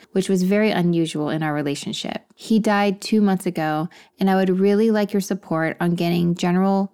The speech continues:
dealing with grief and remembering my dad for the good times and our relationship, which was definitely not perfect, but I do have fond memories of him. Not just his addiction and separating any anger and abandonment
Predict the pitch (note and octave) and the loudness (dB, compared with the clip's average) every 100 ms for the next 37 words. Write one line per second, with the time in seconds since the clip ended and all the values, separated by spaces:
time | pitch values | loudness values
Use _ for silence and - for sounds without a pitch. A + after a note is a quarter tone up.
0 | _ F#3 F3+ F3 F3+ F3+ - D#3 D3+ - | _ 2 2 2 0 -2 -4 -2 -2 -4
1 | - F3 F3 F3+ F#3 G3 G#3 G3+ F#3+ E3 | -2 0 2 2 2 2 2 2 0 -2
2 | D#3 D#3+ - D#3+ E3+ G3 G3+ G3 - D3 | -4 -4 -4 -4 -2 0 -2 -2 -6 -4
3 | D3+ E3 - - - - G3+ G3+ - F3 | -4 -6 -12 -20 -20 -6 -2 0 0 0
4 | F3+ E3 D#3+ D3+ - - - - F3 - | 2 0 -2 -6 -6 -8 -8 -4 -4 -2
5 | F#3 F3 G3+ G3+ A#3 A3+ G#3+ - D#3+ D#3 | -4 -2 -2 2 2 4 2 -2 -4 -2
6 | D#3 D3+ - - - F#3 F3+ F3+ - G3 | -4 -6 -10 -20 -4 0 2 0 2 4
7 | F#3+ F3+ - E3 E3 F3+ F#3+ E3+ D3+ - | 4 0 -2 -2 0 2 2 0 -4 -10
8 | - G#3+ A3 - _ _ - G#3 A3+ A#3 | -12 -12 -14 -18 _ _ -2 0 2 -2
9 | A3+ A#3+ G#3 G3 E3+ E3 - E3+ E3 E3 | 0 -2 -2 -2 -4 -6 -6 -4 -2 -4
10 | - E3+ - F#3+ - F3+ F3+ F3 F3+ F3 | -4 -6 -4 -6 -2 0 0 2 0 0
11 | E3+ F3+ G2+ E3 E3 E3+ E3+ F3 E3+ C3 | 0 0 -2 -4 -2 -2 0 -2 -2 -6
12 | D3 D3 D3+ C#3 | -4 -4 -6 -8